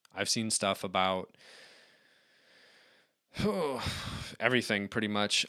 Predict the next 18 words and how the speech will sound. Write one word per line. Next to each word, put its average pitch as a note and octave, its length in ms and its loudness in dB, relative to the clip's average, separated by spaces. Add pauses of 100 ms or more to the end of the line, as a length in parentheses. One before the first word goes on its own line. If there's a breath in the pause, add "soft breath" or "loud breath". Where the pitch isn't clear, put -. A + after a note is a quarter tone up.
Uh, G#2+ 360 4
the A#2+ 140 2
essential D3 420 6
oils A#2+ 280 4
people G#2 260 -2
have G2+ 100 2
been G2+ 180 -2
quiet G#2 380 2
lately. G2+ 380 -4 (580 loud breath)
Um, G2 600 -6 (1900 loud breath)
has G#2 160 -10
anyone B2 280 0
else A#2+ 260 -2
noticed C#3 300 -2
that D3 140 -8
or G#2 80 -6
just G#2 220 -6
me? G2 280 -8